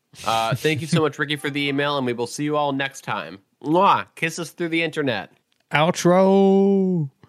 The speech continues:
Speaker 2: All right, ladies and gentlemen, that is it for this episode of Return to the Temple. I have been Steve. He has been Jacob.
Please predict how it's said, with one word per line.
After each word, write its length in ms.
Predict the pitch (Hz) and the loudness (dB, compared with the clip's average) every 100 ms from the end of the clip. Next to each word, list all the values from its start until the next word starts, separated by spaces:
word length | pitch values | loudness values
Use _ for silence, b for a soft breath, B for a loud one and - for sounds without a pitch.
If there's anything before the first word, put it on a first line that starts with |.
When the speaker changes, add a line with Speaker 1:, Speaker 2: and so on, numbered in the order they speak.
| b b b - | b b b -2
Speaker 2:
All 120 | 156 | 2
right, 220 | 202 202 | 2 2
ladies 300 | 185 180 165 | 4 4 4
and 100 | 147 | 2
gentlemen, 440 | 139 175 165 156 156 | 2 2 2 0 0
that 260 | 180 190 - | 0 0 -2
is 220 | 151 143 | -6 -4
it 220 | 165 175 - | -4 -4 -6
for 200 | 147 135 | -6 -4
this 320 | 151 156 - | -2 -4 -2
episode 500 | 151 151 151 147 139 | -2 -2 -2 -2 -2
of 140 | 131 120 | -2 -4
Return 420 | 123 - 139 139 | -8 -6 -6 -6
to 100 | 123 | -8
the 100 | 123 | -10
Temple. 560 | - 139 127 123 123 - | -8 -8 -4 -4 -4 0
I 280 | 147 156 143 | 2 2 2
have 220 | 131 110 | -2 -4
been 180 | 123 117 | -6 -8
Steve. 540 | - - 147 147 131 b b | -8 -2 0 0 -2 b b
He 360 | - 190 185 | -10 -4 0
has 200 | 143 135 | 0 -2
been 260 | - 135 113 | -2 -4 -4
Jacob. 520 | - 131 131 135 127 | -4 -2 -2 -4 -6